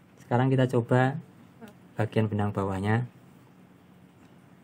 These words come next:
Nah, Anda perhatikan. Anda bandingkan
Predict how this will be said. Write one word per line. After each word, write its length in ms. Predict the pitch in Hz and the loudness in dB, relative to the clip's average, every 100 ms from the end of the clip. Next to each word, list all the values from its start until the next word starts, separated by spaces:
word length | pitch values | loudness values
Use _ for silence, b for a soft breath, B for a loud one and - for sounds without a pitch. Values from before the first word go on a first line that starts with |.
| - - - - - - - - - - - - - - - - - - - - - - - - | -20 -20 -20 -20 -20 -20 -20 -20 -20 -20 -20 -20 -20 -20 -20 -20 -20 -20 -20 -20 -20 -20 -14 2
Nah, 320 | 117 107 98 - | 4 6 2 0
Anda 240 | 123 123 | 2 4
perhatikan. 640 | 120 117 107 107 104 98 - - - - - - 127 | 4 4 4 2 0 -2 -10 -20 -20 -20 -20 -6 4
Anda 240 | 120 127 | 6 6
bandingkan 800 | 127 113 113 113 123 127 135 135 | 6 6 4 4 4 4 2 -2